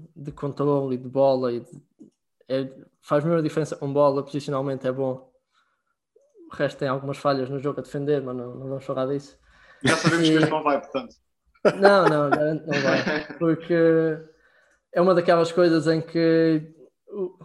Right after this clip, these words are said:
Speaker 1: sabes, o, o timing é muito importante. É uma das coisas que eu mais aprendi, é que o timing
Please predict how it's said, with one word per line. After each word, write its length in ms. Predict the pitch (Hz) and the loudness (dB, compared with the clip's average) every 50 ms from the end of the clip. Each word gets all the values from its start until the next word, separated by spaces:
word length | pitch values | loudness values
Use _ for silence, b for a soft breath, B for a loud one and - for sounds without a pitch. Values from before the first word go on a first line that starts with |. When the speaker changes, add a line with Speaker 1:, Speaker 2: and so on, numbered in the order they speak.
| - _ _ | -20 _ _
Speaker 1:
sabes, 280 | _ - 202 208 208 | _ -2 -2 0 0
o, 260 | 226 208 - 226 220 220 | -2 -4 -4 -6 -6 -8
o 60 | 180 | -6
timing 400 | - 208 208 226 226 226 220 214 | -2 0 0 0 0 -2 -2 -2
é 60 | 208 | -2
muito 180 | 202 185 - 202 | -4 -4 -6 -8
importante. 320 | 185 - - 175 - - | -8 -8 -8 -10 -6 -4
É 80 | 196 196 | -4 -4
uma 120 | 208 214 | -4 -4
das 200 | 208 220 214 - | -4 -6 -8 -8
coisas 180 | - 226 214 190 | -8 -10 -10 -8
que 80 | - | -10
eu 100 | - 180 | -8 -6
mais 200 | 185 196 190 175 | -2 -2 -2 -2
aprendi, 340 | 175 170 175 175 165 175 190 | -2 -2 -2 -2 -2 0 0
é 80 | 190 175 | 0 -2
que 140 | 185 - | -4 -8
o 40 | 165 | -8
timing 440 | 165 - 165 165 175 170 170 170 160 | -4 0 0 0 0 0 -2 -4 -4